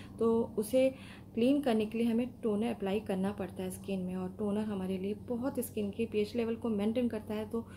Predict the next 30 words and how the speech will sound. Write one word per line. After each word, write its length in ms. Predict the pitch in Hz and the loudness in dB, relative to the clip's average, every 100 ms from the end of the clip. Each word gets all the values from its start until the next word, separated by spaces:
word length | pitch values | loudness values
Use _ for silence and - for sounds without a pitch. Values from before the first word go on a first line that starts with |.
| - - - | -16 -14 -6
बहुत 380 | 196 208 247 269 | -2 0 0 4
important 540 | 233 208 202 202 196 | 2 4 -2 0 -4
चीज़ 320 | 190 185 185 185 | -4 -4 -4 -4
है। 160 | 180 - - - - 185 | -8 -12 -16 -18 -12 -6
और 640 | 185 185 185 185 185 - - - - | -4 -2 0 -2 -4 -8 -16 -16 -4
ये 340 | 196 220 254 247 | 2 4 4 2
हमारी 280 | 214 214 214 | -2 0 -2
skin 340 | - 240 233 | -4 0 2
को 120 | 220 | 2
tight 440 | 214 - 220 233 240 | -2 -4 -2 2 2
भी 140 | 226 | 2
रखता 340 | 202 185 - 180 | 0 -2 -6 -6
है, 200 | 175 180 | -6 -4
हमारी 260 | 196 208 | -2 -2
skin 300 | 202 - 214 | -4 -4 -2
की 160 | 208 214 | -2 -2
जो 160 | 214 | -2
glowing 360 | 196 220 226 233 | -2 0 2 2
है 160 | 220 220 | 2 0
वो 200 | 202 214 | 0 0
भी 100 | 226 | 0
सही 240 | 214 214 | 0 0
रखता 260 | 202 - 190 | -2 -4 -4
है। 60 | |
क्योंकि 280 | 185 208 233 | -4 -2 -2
हम 220 | 226 240 - - - - | 0 0 -4 -14 -14 -6
जब, 340 | 220 233 - - | 0 0 -2 -6
अ, 160 | 202 | -2
skin 380 | 190 - 254 254 | -2 0 2 4
को 220 | 262 254 | 4 2